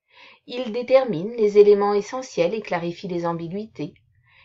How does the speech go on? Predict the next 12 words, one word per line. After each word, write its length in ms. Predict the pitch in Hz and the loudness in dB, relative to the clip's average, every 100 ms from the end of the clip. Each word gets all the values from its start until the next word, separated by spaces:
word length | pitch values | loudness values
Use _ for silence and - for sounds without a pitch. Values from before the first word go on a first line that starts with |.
| - | -14
Ils 100 | 208 | -12
font 140 | - 240 | -10 -10
souvent 280 | 262 254 | -2 0
des 120 | 254 233 | 2 2
remue-ménages 840 | 240 240 240 262 269 220 247 - | 0 -2 -4 -2 -2 -2 -6 -10
pour 120 | 185 | -10
formuler 440 | - 190 202 196 214 | -4 -2 0 -2 -2
des 240 | 190 180 | -2 -6
hypothèses 460 | 180 175 180 202 226 | -8 -6 -2 -2 -4
de 80 | 220 | -8
solutions 500 | - 175 170 220 220 | -6 -6 -6 -10 -10
possibles. 560 | 185 - - - - | -12 -14 -16 -16 -18